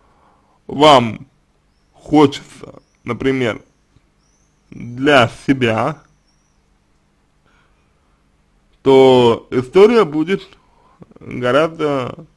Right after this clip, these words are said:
легче, гораздо понятней вам, вот, и гораздо,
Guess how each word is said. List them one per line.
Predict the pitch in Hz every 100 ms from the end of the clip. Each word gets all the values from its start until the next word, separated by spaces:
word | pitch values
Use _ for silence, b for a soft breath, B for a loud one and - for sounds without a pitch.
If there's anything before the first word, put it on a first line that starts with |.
| _ _ _ _ _ _ _ _ _ _ _ _ _ _ _ _ -
легче, | 127 131 135 139 - 170 151 _ _ _ _ _ _ _ _ _ _ _ _ -
гораздо | 123 127 127 120 117 113 117 - - - B B B B _
понятней | - 175 156 135 127 170 185 202 - _ _ _ -
вам, | 156 175 185 190 160 b b b - _ _ _ _ -
вот, | 170 175 180 180 _ b b b b b
и | - 196 226
гораздо, | 160 147 175 180 175 175 165 131